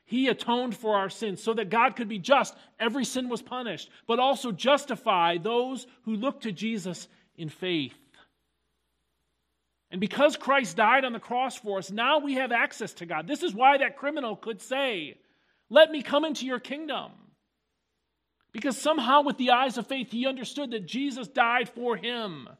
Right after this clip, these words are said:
in his place. And now access to God was available to him, even though he was a sinner. And if you're watching this or listening to this and you've never trusted Christ as your Savior, you're a sinner as well.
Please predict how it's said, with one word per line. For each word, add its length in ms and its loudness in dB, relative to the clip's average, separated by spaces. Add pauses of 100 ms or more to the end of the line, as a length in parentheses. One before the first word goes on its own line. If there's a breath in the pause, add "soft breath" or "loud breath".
(540)
in 140 -2
his 220 0
place. 840 -4 (800)
And 120 -8
now 200 4
access 480 2
to 100 -8
God 600 4 (460)
was 160 -8
available 540 0
to 140 -12
him, 260 -12
even 300 -4
though 200 -4
he 120 -6
was 160 -10
a 60 -10
sinner. 380 -16
And 100 -18
if 140 -18
you're 240 -2 (540 loud breath)
watching 400 0
this 380 -12
or 100 -10
listening 400 -2
to 140 -16
this 340 -10
and 120 -10
you've 180 -6
never 220 -2
trusted 540 -6
Christ 360 -8
as 140 -10
your 100 -12
Savior, 480 -14
you're 240 -4
a 40 -4
sinner 340 -10
as 120 -10
well. 420 -6